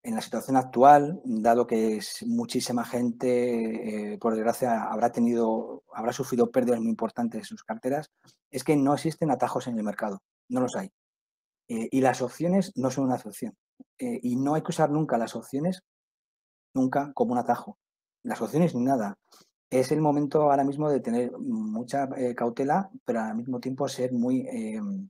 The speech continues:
eh, ambicioso, sin perder nunca la perspectiva de que no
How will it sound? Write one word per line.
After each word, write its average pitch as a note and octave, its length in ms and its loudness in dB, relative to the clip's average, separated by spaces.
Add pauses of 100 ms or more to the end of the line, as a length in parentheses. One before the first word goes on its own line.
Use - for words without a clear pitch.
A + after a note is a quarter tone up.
(720)
eh, G#2 320 -8
ambicioso, C3 720 -2 (440)
sin B2 240 -2
perder A#2 360 2
nunca C3+ 500 2
la A2+ 240 -4
perspectiva C3+ 540 -4
de A#2+ 100 -2
que A2 140 -8
no C3 400 0